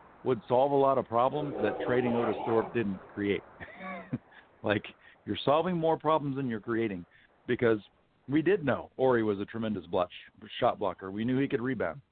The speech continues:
you know. Uh, and so when you're talking about the guys that were around him, with Kenny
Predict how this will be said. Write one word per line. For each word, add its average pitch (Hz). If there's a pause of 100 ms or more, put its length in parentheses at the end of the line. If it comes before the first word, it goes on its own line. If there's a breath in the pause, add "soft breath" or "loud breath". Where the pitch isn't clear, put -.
(580)
you 107
know. 92 (320)
Uh, 90 (100)
and 107
so 113
when 123
you're 123
talking 127
about 107
the 104
guys 113
that 120
were 110
around 123 (600)
him, 170 (800)
with 104 (120)
Kenny 135